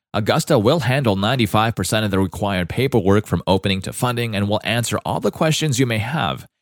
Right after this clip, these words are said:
And when you're ready to buy, their order specialists will work closely with you to ensure the precious metals you select are eligible for your I R A. Now, Augusta is the clear winner in this category.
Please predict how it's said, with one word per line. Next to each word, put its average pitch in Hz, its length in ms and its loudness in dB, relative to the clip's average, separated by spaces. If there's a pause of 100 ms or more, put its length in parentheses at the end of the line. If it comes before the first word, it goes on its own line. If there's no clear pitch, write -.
(180)
And 110 120 -2
when 131 100 -2
you're 151 140 0
ready 151 240 4
to 120 80 2
buy, 139 320 2
their 143 180 4
order 165 320 4
specialists 131 640 2
will 117 180 4
work 120 200 4
closely 120 420 2
with 135 260 4
you 120 120 4
to 113 120 4
ensure 113 360 2
the 104 100 -2
precious 110 420 0
metals 101 300 4
you 92 80 2
select 113 560 -2
are 104 160 2
eligible 113 460 0
for 98 140 0
your 98 140 4
I 78 200 2
R 78 180 2
A. 82 280 -2 (500)
Now, 202 340 0
Augusta 196 760 2
is 143 140 0
the 160 80 0
clear 151 300 6
winner 127 260 4
in 117 240 0
this 165 240 0
category. 78 680 0